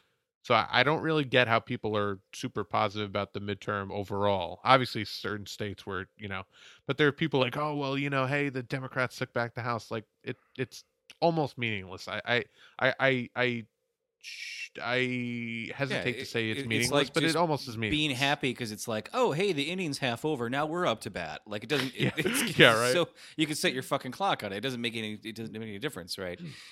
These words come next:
Speaker 2: Um,
Speaker 1: Yeah.
Speaker 2: so yeah, looking at the long game, looking at the, the, how the society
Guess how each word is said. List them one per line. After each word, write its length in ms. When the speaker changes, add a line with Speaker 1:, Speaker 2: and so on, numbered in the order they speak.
Speaker 2:
Um, 300
Speaker 1:
Yeah. 100
Speaker 2:
so 180
yeah, 360
looking 260
at 80
the 100
long 260
game, 240
looking 260
at 160
the, 300
the, 180
how 300
the 140
society 960